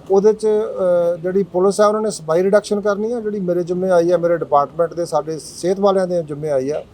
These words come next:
ਉਹਦੇ ਵਿੱਚ ਆ ਕਿ ਡਿਮਾਂਡ ਰਿਡਕਸ਼ਨ ਕਰਨੀ ਆ। ਅਸੀਂ ਜਿਹੜਾ ਸਟਿਗਮਾ ਹੈਗਾ ਉਹਨੂੰ ਕਿੱਦਾਂ ਫਾਈਟ ਕਰਨਾ, ਹਾਰਮ ਰਿਡਕਸ਼ਨ ਕਰਨਾ,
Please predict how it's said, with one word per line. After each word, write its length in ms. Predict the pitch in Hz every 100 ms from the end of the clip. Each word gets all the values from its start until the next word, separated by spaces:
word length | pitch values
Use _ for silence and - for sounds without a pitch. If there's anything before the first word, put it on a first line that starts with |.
| - - - 202
ਉਹਦੇ 180 | 226
ਵਿੱਚ 220 | 226 214 240
ਆ 60 |
ਕਿ 120 | 226
ਡਿਮਾਂਡ 440 | 214 175 147 160 175
ਰਿਡਕਸ਼ਨ 420 | 175 160 - 156
ਕਰਨੀ 320 | 127 104 117
ਆ। 80 | 117
ਅਸੀਂ 160 | 117 135
ਜਿਹੜਾ 320 | 156 165 160
ਸਟਿਗਮਾ 480 | - 175 170 202 196
ਹੈਗਾ 220 | 160 170
ਉਹਨੂੰ 180 | 185 170
ਕਿੱਦਾਂ 240 | 156 156
ਫਾਈਟ 260 | 135 127 -
ਕਰਨਾ, 360 | 110 113 107 - - - - -
ਹਾਰਮ 320 | 160 190 202
ਰਿਡਕਸ਼ਨ 400 | 196 180 - 175
ਕਰਨਾ, 400 | 160 127 120 110